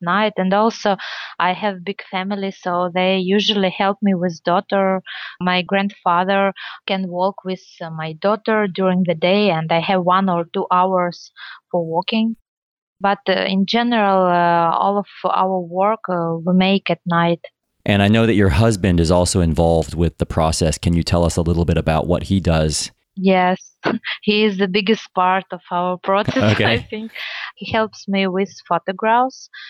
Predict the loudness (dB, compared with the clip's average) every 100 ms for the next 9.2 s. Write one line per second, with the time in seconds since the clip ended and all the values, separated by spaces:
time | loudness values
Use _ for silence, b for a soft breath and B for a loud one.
0 | B B -4 -4 -4 -4 -2 2 2 2
1 | 0 -2 -14 -20 B B B B -4 -2
2 | 0 0 -2 -6 -4 -2 -4 -4 -2 0
3 | 0 -2 -4 -4 0 2 0 -6 -4 -4
4 | -4 -4 -4 -4 -6 -2 0 -2 -6 -10
5 | -8 -2 -2 0 -4 -4 -2 0 0 -2
6 | -2 -2 -2 0 0 -2 -4 0 0 0
7 | B B B -2 -2 -2 -4 -4 -2 -2
8 | -2 -6 -10 -12 -8 -8 -8 -10 -10 -8
9 | -4 -4